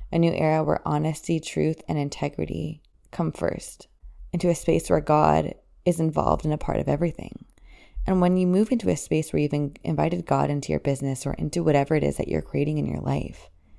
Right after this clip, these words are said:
the old rules, of course, aren't gonna work. Because in the old paradigm,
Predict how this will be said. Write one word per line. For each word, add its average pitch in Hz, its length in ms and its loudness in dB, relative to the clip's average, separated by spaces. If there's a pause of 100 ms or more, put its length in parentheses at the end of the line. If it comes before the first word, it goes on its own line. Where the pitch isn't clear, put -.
(420)
the 180 100 4
old 185 140 10
rules, 180 340 4
of - 160 -6
course, 202 380 0
aren't 160 120 -4
gonna 143 200 -2
work. - 500 -6 (560)
Because 196 260 4
in 175 180 2
the 180 60 6
old 165 160 6
paradigm, 175 680 6